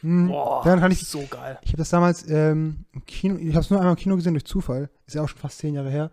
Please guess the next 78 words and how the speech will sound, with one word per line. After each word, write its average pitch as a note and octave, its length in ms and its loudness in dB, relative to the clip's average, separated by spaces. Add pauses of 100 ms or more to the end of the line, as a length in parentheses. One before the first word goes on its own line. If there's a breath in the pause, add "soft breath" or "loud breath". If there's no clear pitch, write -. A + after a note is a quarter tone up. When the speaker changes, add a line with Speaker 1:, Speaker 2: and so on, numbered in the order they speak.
Speaker 1:
Hm. C#3+ 260 -8 (240 soft breath)
Speaker 2:
Ich - 140 2
fand F3+ 180 6
auch E3+ 40 6
damals F#3 400 6 (400 soft breath)
die, D#3+ 280 4
Speaker 1:
Auch D3+ 40 6
Speaker 2:
äh, D3 40 4
Speaker 1:
im - 60 0
Kino C#3+ 180 -4
Speaker 2:
Sze-, - 40 -2
Speaker 1:
gesehen, B2+ 260 -12
stimmt. F3 240 -14 (200)
Speaker 2:
die D#3 180 0
Szene F3 240 0
mit D#3+ 120 2
Smaug E3+ 260 2
fand E3+ 140 0
ich C#3+ 200 -6
auch D#3 120 -4
sehr C3 180 -6
gut. B2+ 220 -10 (100)
Also D3+ 160 2
Speaker 1:
Ja. D3+ 100 0 (200 soft breath)
Speaker 2:
die C#3+ 80 -4
Stimme A3+ 200 8
war G3+ 120 8
sehr G3+ 100 4
gut G#3 140 0
gemacht, G3+ 260 2
fand G3+ 160 0
ich. G#3 160 -4 (160)
Speaker 1:
Das C#3+ 140 -8
sind F#3+ 120 -8
auch, E3 200 -4
Speaker 2:
Und G3 80 8
auch G3+ 80 10
Speaker 1:
ähm, G3 160 -2
Speaker 2:
die, F#3 80 -6 (160)
die, E3 100 -4
dieser E3+ 220 2
Room A#3+ 240 6
war E3 100 4 (100)
cool, E3+ 140 4
wenn D#3+ 80 0
du D#3 60 0
den - 20 2
ganzen D#3 220 2
Gold F3+ 180 4
und G#3 100 2
so, A3 220 2
Speaker 1:
ey, D3+ 80 -6
Speaker 2:
wie D#3+ 60 0
das F#3 60 6
Speaker 1:
es E3 40 2
war D3+ 80 0
Speaker 2:
bewacht D#3+ 200 4
Speaker 1:
so, D#3+ 120 4
Speaker 2:
hat, E3+ 80 0
war, E3+ 200 6
war E3+ 100 2
Speaker 1:
ja, C#3+ 80 0
Speaker 2:
crazy. D3+ 100 4
Speaker 1:
es D3 60 -2
war D3 60 -4
von D3+ 120 -8
der C#3 100 -2
Scenery D3+ 440 -6
und C3+ 140 -12
vom, C3 400 -12
äh, C3 240 -12 (180)
Setting D#3+ 320 -6
in C3+ 60 -4
dem D3 100 0
Moment C#3 180 -6
einfach B2 300 -10
extrem D#3 340 -4
gut. D#3 220 -4